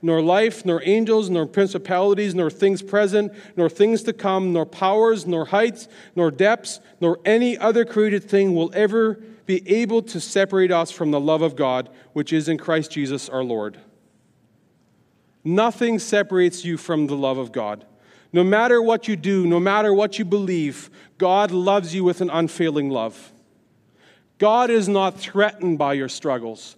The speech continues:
but he wants to be there with you as you walk through doubt. And at the end of your doubt, as you have struggled with it, as you have overcome it, at the end is a faith that is raw,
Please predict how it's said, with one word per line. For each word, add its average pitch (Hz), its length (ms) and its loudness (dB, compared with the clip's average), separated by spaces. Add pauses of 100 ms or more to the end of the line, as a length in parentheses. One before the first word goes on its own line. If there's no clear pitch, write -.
(260)
but 180 140 2
he 170 120 2
wants 196 440 0
to 208 100 -6
be 185 180 -2
there 175 320 0
with 165 360 -2
you 131 280 -4 (260)
as 165 300 0
you 175 120 -2
walk 147 280 -2
through 143 260 -6
doubt. 110 500 -10 (1500)
And 175 180 0
at 196 180 -2
the 208 200 0
end 208 200 2
of 196 120 0
your 196 140 0
doubt, 147 420 -6 (540)
as 185 260 2
you 202 120 0
have 185 100 0
struggled 190 460 -2
with 196 200 -2
it, 196 200 -2 (260)
as 180 260 2
you 196 120 4
have 196 100 2
overcome 180 600 -2
it, 156 200 -6 (1700)
at 170 180 0
the 180 220 0
end 185 340 -2 (220)
is 165 200 -2
a 151 60 -2
faith 180 600 -2 (400)
that 151 160 0
is 131 180 -4
raw, 160 440 -2